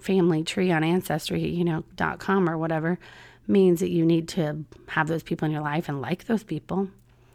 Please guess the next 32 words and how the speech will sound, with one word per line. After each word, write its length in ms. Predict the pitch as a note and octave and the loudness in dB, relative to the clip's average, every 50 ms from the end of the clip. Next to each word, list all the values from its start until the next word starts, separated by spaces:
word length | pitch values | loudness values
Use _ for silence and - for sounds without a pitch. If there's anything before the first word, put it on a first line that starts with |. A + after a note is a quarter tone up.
| _ _ _ - - | _ _ _ -8 -4
There's 180 | B3+ A#3 A3 | -4 -4 -4
plenty 680 | - - - - F3+ F#3+ G#3+ C4+ C4 - - G#3+ F3+ F3+ | -4 -8 -2 2 6 6 6 6 4 2 0 -2 0 0
of 140 | E3+ E3 - | -2 -4 -4
siblings 480 | - G3 F#3+ F3 E3 D#3+ D#3 D#3+ D#3 | -2 -2 0 0 0 0 0 0 0
out 180 | D#3 D#3 D#3 - | -2 -2 -2 -4
there 220 | D3+ D3+ D3+ D#3 | -6 -4 -4 -2
that 140 | D#3 D#3 D#3 | -2 -2 -2
are, 100 | D3+ D3+ | -4 -4
have 200 | - - D#3+ D3+ | -4 -2 -2 0
nothing 320 | D#3 F3 G3 G3+ A3+ G#3+ | 2 2 2 2 2 0
in 60 | F3 E3 | 0 0
common, 600 | - - D3+ D3 D3 D3 C#3+ D3+ D#3 D#3+ E3 F3+ | -2 -4 -6 -4 -4 -4 -4 -2 0 0 0 0
nothing 280 | F3+ F#3+ F#3+ - - F3 | 0 -2 -2 -2 -4 -2
alike, 380 | D#3 D3+ D3+ C#3+ D3 D3+ D3+ - - - - - - - - - - - - - | -2 -2 -2 -4 -4 -6 -8 -10 -16 -20 -20 -20 -20 -20 -20 -20 -20 -12 -4 0
and 160 | F#3+ F#3 F3 | 2 4 6
don't 180 | G3 G3 G#3 | 6 6 6
agree. 520 | G#3 F3+ D#3 E3 B2+ C#3 C#3+ D#3 E3 G3 G3 | 4 2 0 -2 -6 -6 -4 -2 -2 -2 -2
And 200 | - G3 F3+ F3 | 0 0 0 0
so 520 | - - G3+ F#3 F3+ F3+ F3 F3 F3 - - | 0 2 2 4 4 4 4 2 0 -4 -6
you're 160 | - G3+ G3+ F3+ | -6 -4 -2 -2
gonna 180 | F3+ D#3 - | -2 -2 -4
force 380 | - - - D#3+ C#3 E3+ F3+ - | -6 -6 -2 0 2 2 2 2
them 220 | G#3+ A3 A#3 A#3+ | 4 4 6 6
to 80 | A3+ G#3 | 6 6
be 140 | F3+ F#3 F#3+ | 6 6 6
in 80 | F3 | 6
a 80 | D#3 D#3 | 4 4
room 240 | D#3 E3+ G3+ G#3+ A3 | 4 4 4 4 2
together 440 | A#3+ A3+ B3+ B3+ C4 C#4 C#4 C#4+ | 2 2 2 2 4 2 2 2
when 140 | C4+ A3+ F#3+ | 2 2 2
all 240 | F3 E3+ E3 F3 F3+ | 2 2 2 2 4
they 240 | F#3+ F#3+ E3 E3 | 4 2 2 2